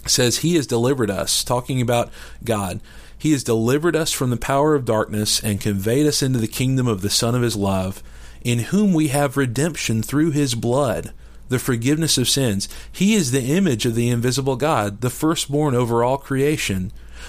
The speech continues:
For by Him all things were created that are in heaven and that are on earth,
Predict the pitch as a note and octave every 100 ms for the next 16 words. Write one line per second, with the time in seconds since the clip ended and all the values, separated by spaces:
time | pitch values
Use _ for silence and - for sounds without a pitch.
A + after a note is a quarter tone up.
0 | - C#3 A#2 B2+ D#3 D3+ D3+ D3 C#3+ A#2+
1 | C3+ D3 - C#3 C#3 C3+ C3 B2 A#2 G#2
2 | G#2 G2+ G2+ G2+ G2+ F#2+ B2+ C#3 C#3+ C#3
3 | - G#2+ B2 C3+ C3+ B2 B2 B2 A#2+ G2
4 | G2+ A2 -